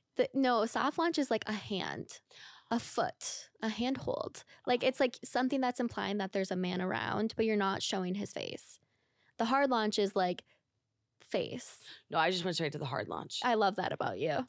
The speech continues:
Speaker 2: I just, I just was like, "All right."
Speaker 1: You weren't playing games with us.
Speaker 2: No,
Speaker 1: Yeah.
Speaker 2: no, I've played enough with everyone that I was like, "Here is the photo.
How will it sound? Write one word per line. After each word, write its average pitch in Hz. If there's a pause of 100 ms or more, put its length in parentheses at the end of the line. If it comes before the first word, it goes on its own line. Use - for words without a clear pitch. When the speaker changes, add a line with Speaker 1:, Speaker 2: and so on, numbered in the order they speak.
Speaker 2:
I 202
just, 196
I 170
just 170
was 151
like, 147
"All 156
right." 277
Speaker 1:
You 285
weren't 294
playing 254
games 214
with 196
us. 262 (200)
Speaker 2:
No, 294
Speaker 1:
Yeah. 262
Speaker 2:
no, 233
I've 208
played 269
enough 208
with 190
everyone 175
that 170
I 165
was 170
like, 175
"Here 220
is 196
the 170
photo. 156